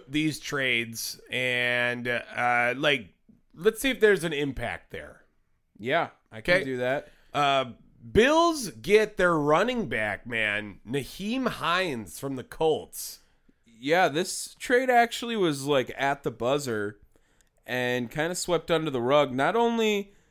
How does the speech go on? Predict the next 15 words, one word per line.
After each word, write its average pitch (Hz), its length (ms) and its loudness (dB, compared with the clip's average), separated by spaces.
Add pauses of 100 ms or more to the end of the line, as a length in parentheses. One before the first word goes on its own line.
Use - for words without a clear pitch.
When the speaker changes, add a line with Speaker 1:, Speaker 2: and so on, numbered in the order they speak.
(220)
Speaker 2:
do 127 80 -16
the 131 60 -4
Bills 151 600 4
get 147 200 -2
Nyheim 135 380 0
Hines, 143 460 0
but - 280 -6
Buffalo 180 440 2
sends 151 440 -2
Zach 135 360 0
Moss 117 680 -2
there 107 280 -4
as 101 220 -6
well, 107 280 -6
too. 123 500 -6